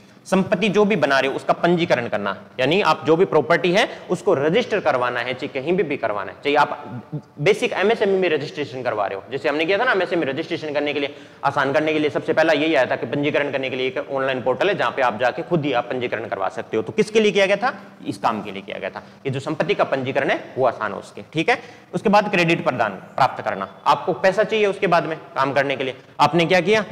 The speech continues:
व्यवसाय शुरू किया है, निर्माण की अनुमति ले ली, electricity का connection ले लिया, अब आपको संपत्ति का आपने online पंजीकरण कर लिया, सब आसान है। उसके बाद आपको का-, काम करने के लिए क्या चाहिए? पैसा चाहिए। तो आपको जो बैंकों से loan ले रहे हो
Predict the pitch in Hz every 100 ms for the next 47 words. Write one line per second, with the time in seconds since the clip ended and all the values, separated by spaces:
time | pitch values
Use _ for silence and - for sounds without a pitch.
0 | - 135 131 147 151 175 170 196 196 139
1 | 135 143 147 160 180 185 185 190 - -
2 | 151 160 170 170 151 143 135 156 202 185
3 | 180 185 190 - - - 196 190 - 170
4 | 160 156 175 175 156 151 233 - - 147
5 | 151 214 - - 156 135 131 117 107 104
6 | 107 185 180 139 120 107 127 196 175 170
7 | 165 175 175 175 170 - 170 175 180 185
8 | 190 190 185 123 101 131 127 170 180 170
9 | 170 - 143 143 165 165 180 139 127 117
10 | 143 151 185 190 160 120 131 160 151 131
11 | 120 123